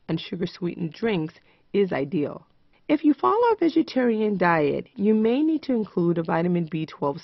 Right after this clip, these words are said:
supplement, which is essential for your baby's brain development. It is important for breastfeeding moms to stay hydrated,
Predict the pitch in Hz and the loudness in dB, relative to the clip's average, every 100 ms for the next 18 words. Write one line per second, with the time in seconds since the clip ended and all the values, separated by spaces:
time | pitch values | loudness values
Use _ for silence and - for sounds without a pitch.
0 | - 294 285 - 127 - _ _ _ _ | -6 -4 -4 -6 -6 -12 _ _ _ _
1 | - 196 - 190 185 - - 247 208 180 | -2 0 2 -2 -2 -4 -4 -2 -4 -4
2 | 165 160 151 151 151 156 - - 156 165 | -2 -2 0 -2 -2 -4 -8 -4 -2 0
3 | 156 - 80 82 - - _ _ _ _ | -2 -4 -8 -12 -16 -18 _ _ _ _
4 | _ - 208 220 220 - 254 311 - 269 | _ 2 4 4 0 0 -2 0 -2 -4
5 | 202 196 190 - 208 214 196 143 139 139 | 0 -2 -2 -6 -4 -2 -2 -2 -2 -4
6 | - - - 165 175 - 220 220 - 123 | -6 -12 -6 -6 -6 -6 -4 -4 -4 -8
7 | - | -8